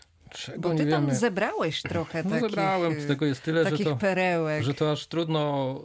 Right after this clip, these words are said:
Speaker 1: trudno
Speaker 2: No
Speaker 1: wybrać
Speaker 2: właśnie.
Speaker 1: właściwie co,
Speaker 2: Ile
Speaker 1: no,
Speaker 2: ty tam
Speaker 1: że
Speaker 2: wypisałeś, powiedz?
Speaker 1: No rozdziałów jest, no właśnie, że to jest bardzo ciekawe. Rozdziałów jest tyle, ile, ile dzieł było w tej pierwotnej kolekcji, y, sztuki nowoczesnej. To znaczy, hmm,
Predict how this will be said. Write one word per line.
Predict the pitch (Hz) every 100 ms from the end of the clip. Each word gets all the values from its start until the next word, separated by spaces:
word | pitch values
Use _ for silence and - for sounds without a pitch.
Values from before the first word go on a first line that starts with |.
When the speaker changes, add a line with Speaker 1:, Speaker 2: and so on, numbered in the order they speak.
| 135
Speaker 1:
trudno | - 147 160
Speaker 2:
No | 151
Speaker 1:
wybrać | 180 165
Speaker 2:
właśnie. | 151 127
Speaker 1:
właściwie | 135 151 139 139
co, | 131 147
Speaker 2:
Ile | 147
Speaker 1:
no, | 147
Speaker 2:
ty | -
tam | 175 190
Speaker 1:
że |
Speaker 2:
wypisałeś, | 190 185 190 - 185 214 349 -
powiedz? | - 208
Speaker 1:
No | 139
rozdziałów | 165 143 165 165 160 151
jest, | 143 - - - 135
no | 175
właśnie, | 180 139 - 87
że | 101
to | 117
jest | 180
bardzo | 165 131
ciekawe. | - 101
Rozdziałów | 120 127 170 156
jest | 139
tyle, | - 165
ile, | 143 139 139 139 -
ile | 127 135
dzieł | 123 139
było | 131 113
w | 101
tej | 117
pierwotnej | 110 110 120 -
kolekcji, | - 101 92 - - 98 104 - 95 95
y, | 98
sztuki | 107 -
nowoczesnej. | 85 85 87 80 78
To | 73 113
znaczy, | 139 131 113
hmm, | - 113